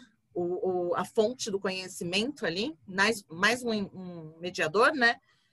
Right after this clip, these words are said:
Ele não tem forças, né, pra sustentar aquilo sozinho. É como se tivesse o mundo todo nas costas desse professor,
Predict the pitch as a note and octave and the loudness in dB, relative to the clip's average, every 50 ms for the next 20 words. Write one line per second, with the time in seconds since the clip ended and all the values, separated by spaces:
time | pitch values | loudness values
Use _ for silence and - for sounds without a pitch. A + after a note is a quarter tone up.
0 | _ _ _ _ - - E4+ F#4 F#4+ F#4+ F#4+ G4 - F#4+ G4 - - A4+ E4+ D#4 | _ _ _ _ 0 2 4 6 6 4 4 2 2 0 0 2 2 4 6 6
1 | F#4+ G4+ - - E4 F#3 E3+ - - - - _ _ _ _ _ _ _ - F3+ | 6 4 2 -2 -6 -6 -6 -8 -14 -18 -20 _ _ _ _ _ _ _ -2 2
2 | G3 G3 G3 A3 B3+ - _ _ - F#3 - - - - - - G3 F#3 F3 - | 4 4 4 4 0 -4 _ _ -6 -6 -6 -6 -8 -6 -4 -4 -4 -2 0 2
3 | G#3+ E3+ F3 - - - G3 F3+ G3 - - F#3 F3+ E3 D3 E3+ D#3 C#3+ C#3 C3+ | 2 2 2 0 -4 -6 -4 -4 -2 0 0 0 0 -2 -4 -6 -6 -6 -6 -6
4 | C3 D#3 - _ _ _ _ _ _ _ _ _ _ - - - D#3+ D#3 - - | -8 -10 -12 _ _ _ _ _ _ _ _ _ _ -20 -12 -8 -8 -8 -6 -6
5 | G#3+ - - A3 A3 A3 A3 A#3+ - - D#4 D4+ D#4 F4+ E4+ D4 C#4 C#4+ D4+ D#4 | -6 -6 -2 2 4 4 4 4 0 -2 -4 -2 -2 -2 -2 0 -2 -2 -2 -2
6 | D#4+ E4+ E4 - - C4 A#3+ A#3 A3 A#3+ A3 G#3+ A#3 - - - G3+ F3+ G3+ - | -2 -4 -2 0 2 4 4 4 2 2 0 0 -2 -2 0 2 2 2 2 0
7 | - G#3+ G3 F#3+ F#3 F3 G3 - - E3+ - F3+ G3 - - G3 G3 A3 B3+ | -2 -2 -2 -2 -4 -6 -8 -10 -12 -12 -10 -10 -10 -4 0 2 2 4 2